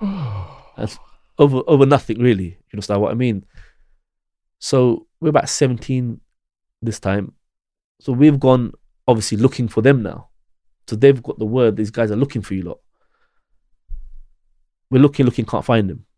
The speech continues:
Speaker 2: The main, the main guy. We can't find the main guy. So we've gone back to our neighbourhood. About a few days later, there must have been a carnival. And these, them lads were at the carnival.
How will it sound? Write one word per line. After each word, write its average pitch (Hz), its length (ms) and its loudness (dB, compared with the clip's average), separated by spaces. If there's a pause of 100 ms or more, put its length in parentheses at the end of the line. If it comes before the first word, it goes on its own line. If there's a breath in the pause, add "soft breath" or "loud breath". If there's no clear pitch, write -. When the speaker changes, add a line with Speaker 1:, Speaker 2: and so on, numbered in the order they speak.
(140)
Speaker 2:
The 110 60 -6
main, 117 420 2
the 113 80 0
main 113 220 2
guy. 92 280 -8 (200)
We 110 120 -8
can't - 220 -2
find 110 200 -2
the 104 40 -8
main 101 200 -6
guy. 104 240 -2 (1300)
So 117 360 2 (680 soft breath)
we've 110 100 -8
gone 131 160 4
back 127 120 0
to 123 100 -2
our 113 40 2
neighbourhood. 110 440 0
About 156 300 0
a - 20 -6
few 160 200 -2
days 131 220 2
later, 127 160 0
there 117 100 -2
must 110 160 -8
have 107 80 -6
been 107 80 -2
a 101 60 -6
carnival. 101 640 -6 (1040)
And 104 300 -6 (360)
these, 135 380 2 (300)
them 135 200 6
lads 120 220 4
were 123 100 -2
at 98 120 -4
the - 60 -16
carnival. 113 560 -4